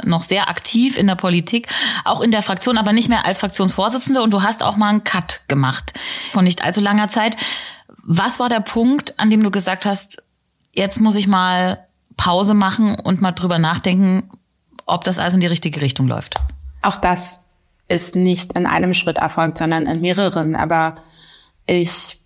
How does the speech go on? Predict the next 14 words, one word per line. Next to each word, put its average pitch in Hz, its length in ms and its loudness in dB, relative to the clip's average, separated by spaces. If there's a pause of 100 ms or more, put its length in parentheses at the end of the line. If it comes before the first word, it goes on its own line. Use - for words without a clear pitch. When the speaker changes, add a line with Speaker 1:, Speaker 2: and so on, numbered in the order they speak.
Speaker 2:
bin 175 720 0 (480)
mit 185 240 0
der 165 260 2
Wahl 175 640 2 (840)
zweitausendsechzehn, 175 1500 0
ähm, 160 840 -2
waren 160 240 0
wir 160 80 0
dann 165 280 0
in 175 160 -2
der 165 120 0
Regierung 208 400 2
in 185 180 0
Berlin 185 600 0